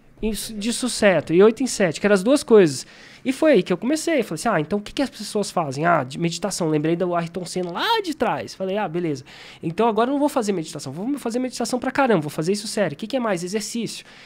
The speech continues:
É, começava a época de procurar qual o exercício. E aí foi essa, essa parada. Até que eu achei no exercício perfeito.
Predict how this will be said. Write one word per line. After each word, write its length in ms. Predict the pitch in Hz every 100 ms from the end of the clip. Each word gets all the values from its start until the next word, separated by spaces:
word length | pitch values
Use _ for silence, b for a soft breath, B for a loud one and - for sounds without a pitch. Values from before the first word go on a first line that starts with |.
| B
É, 160 | - 156
começava 640 | 156 180 170 - 208 226
a 40 | 226
época 240 | 208 -
de 100 | 196
procurar 340 | - 208 190 180
qual 240 | 226 226
o 60 | 220
exercício. 580 | 202 196 - 143 - -
E 60 | 143
aí 120 | 170
foi 200 | 202 240
essa, 220 | 269 - 320
essa 220 | 214 233
parada. 320 | 277 254 160
Até 140 | 147 175
que 100 | 214
eu 40 |
achei 200 | 202 208
no 160 | 208 190
exercício 400 | 160 165 165 -
perfeito. 480 | 208 208 220 277